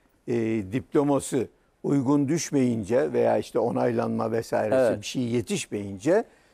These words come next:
Speaker 1: bir, e, pro lisanslı bir, e, hoca lazım.
Speaker 2: Evet.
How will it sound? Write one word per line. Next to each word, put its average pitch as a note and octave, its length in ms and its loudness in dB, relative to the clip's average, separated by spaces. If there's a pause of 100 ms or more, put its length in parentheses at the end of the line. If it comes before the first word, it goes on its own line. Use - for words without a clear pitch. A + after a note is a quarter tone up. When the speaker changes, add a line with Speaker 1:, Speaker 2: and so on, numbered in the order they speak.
(160)
Speaker 1:
bir, F#3 340 0
e, C3 440 4
pro F3 320 2
lisanslı D3 640 0
bir, F3 420 0
e, - 20 2
hoca D3 360 4
lazım. G#2+ 400 0
Speaker 2:
Evet. B2 260 2